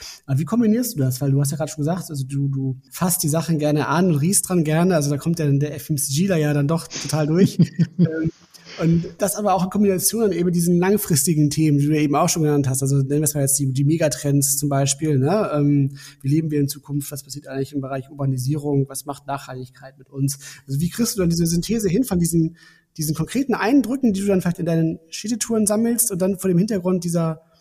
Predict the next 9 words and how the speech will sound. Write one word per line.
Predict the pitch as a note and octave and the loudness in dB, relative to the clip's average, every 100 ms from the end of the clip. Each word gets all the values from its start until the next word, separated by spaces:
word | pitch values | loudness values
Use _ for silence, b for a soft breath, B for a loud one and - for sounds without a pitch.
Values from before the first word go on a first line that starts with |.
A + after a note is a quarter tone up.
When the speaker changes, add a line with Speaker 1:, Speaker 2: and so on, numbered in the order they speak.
| b _ | b _
Speaker 1:
langfristigen | F3+ C#4 - - C#3 C3+ | 0 2 0 -2 0 0
Trends, | B2+ C3 B2+ | 0 -2 -2
die | C#3+ | 0
ja | C#3 | 0
wahrscheinlich | C3+ C#3 C#3 C3+ | 0 -2 -4 -6
auch | - | -10
für | C3 | -10
dich | A#2+ - | -10 -8
relevant | A#2 A2 | -8 -8